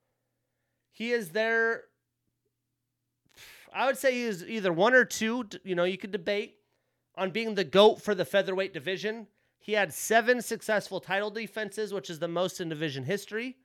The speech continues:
He came from the D-, uh, W A C, where he also had two successful title defenses. So really had nine title defenses, plus winning the titles. He was the youngest champion at twenty-three years old.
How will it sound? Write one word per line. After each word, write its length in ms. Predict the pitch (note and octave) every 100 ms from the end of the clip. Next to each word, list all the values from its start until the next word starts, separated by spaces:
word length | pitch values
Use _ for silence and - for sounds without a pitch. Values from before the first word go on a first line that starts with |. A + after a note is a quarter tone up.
| _ _ _ _ _
He 80 | F#3+
came 260 | - A3+ A3+
from 180 | A3+
the 80 | G3+
D-, 260 | D#3 G3 G#3+
uh, 180 | F#3+ E3+
W 380 | D#3 G#3 A3 G#3+
A 140 | G3+
C, 240 | - G#3+
where 160 | A3 G#3
he 100 | F3+
also 340 | E3 F3+ G3+
had 300 | F3+ F#3 F3 - _ _ -
two 200 | C4 C#4+
successful 520 | G#3 - G3 - F3+
title 280 | F3 F3 E3+
defenses. 680 | E3+ - F3+ D#3+ G3+ A3 - _ _ _
So 160 | -
really 300 | F3+ A3 C4
had 180 | G#3+ G3+
nine 460 | E3+ E3+ F#3+ G3 F3+ _ _
title 280 | - F#3+ F#3
defenses, 720 | F3 F3+ F3+ D#3+ E3+ F#3+ - _ _
plus 200 | F#3+ F#3
winning 240 | F#3 F3+
the 80 | G3
titles. 480 | F#3+ E3 D#3 G3 - _ _ _ _ _ _ _
He 80 | -
was 160 | A3 G3
the 100 | G3+
youngest 360 | G#3 B3 B3
champion 560 | - A3+ A3 A3 A3 A#3
at 180 | G3 -
twenty-three 640 | - G#3+ B3 C4 - A3
years 240 | G3+ F3 D#3+
old. 320 | D#3+ G#3